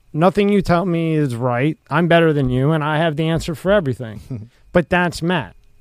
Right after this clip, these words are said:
Speaker 1: And, you know, I accept Matt for Matt, so
Speaker 2: Yeah.
Speaker 1: I don't take it. You
Speaker 2: Yeah.
Speaker 1: know, it's just Matt, and he's funny, and he's cool, you know. So when I'm saying narcissist with anxiety, I don't mean it like that. I just mean the I, I, I.
Speaker 2: Yeah.
Speaker 1: And when, I think Rogan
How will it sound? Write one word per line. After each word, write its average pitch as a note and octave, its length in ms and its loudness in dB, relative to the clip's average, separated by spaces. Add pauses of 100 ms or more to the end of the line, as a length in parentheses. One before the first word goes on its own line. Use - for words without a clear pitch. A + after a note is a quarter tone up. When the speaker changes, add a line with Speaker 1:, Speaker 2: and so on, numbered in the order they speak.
(140)
Speaker 1:
And, C#3+ 200 -8
you F3+ 120 0
know, C#3 140 -2
I D3+ 140 -2
accept F3+ 340 0
Matt C#3 220 -4
for B2 100 -10
Matt, B2 240 -6
so D3+ 60 -6
Speaker 2:
Yeah. E3 100 4
Speaker 1:
I - 20 6
don't D#3 160 0
take D3+ 220 -4
it. A2+ 140 -10 (180)
You F3 80 -10
Speaker 2:
Yeah. D3+ 60 -6
Speaker 1:
know, A#2 140 -6
it's C3 100 -6
just D3+ 200 -4
Matt, C#3+ 200 0
and B2 100 -6
he's B2 160 -6
funny, D3+ 340 0
and C#3+ 300 -2 (100)
he's C#3+ 200 -4
cool, B2+ 360 -4
you C#3+ 140 -4
know. A#2+ 180 -2 (720)
So D3+ 140 -2
when F3 100 4
I'm G3+ 80 4
saying E3 300 0
narcissist D3+ 680 0 (120)
with C3 180 -2
anxiety, B2+ 420 0
I C#3+ 120 4
don't D3 100 2
mean C#3+ 140 0
it B2+ 80 -4
like A2+ 240 -8
that. C3 180 -2
I C#3+ 140 2
just C#3 200 -2
mean D3 400 -4
the A#2+ 160 -10
I, B2+ 380 -2
I, A2 420 -10
I. A#2 280 -4
Speaker 2:
Yeah. F2+ 120 -14 (220)
Speaker 1:
And C#3 120 -4 (320)
when, C#3+ 180 -6
I C3+ 100 0
think F#3+ 480 2
Rogan C#3+ 720 0